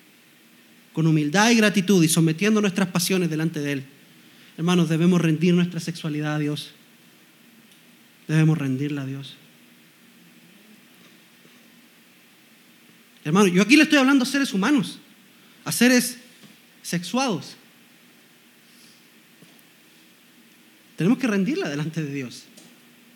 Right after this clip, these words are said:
Vea, la sexualidad es un regalo de Dios. Es un regalo de Dios. Y,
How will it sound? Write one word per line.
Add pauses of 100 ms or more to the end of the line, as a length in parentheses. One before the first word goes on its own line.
(2500)
Vea, (3250)
la
sexualidad
es
un
regalo
de
Dios. (1600)
Es
un
regalo
de
Dios. (1120)
Y,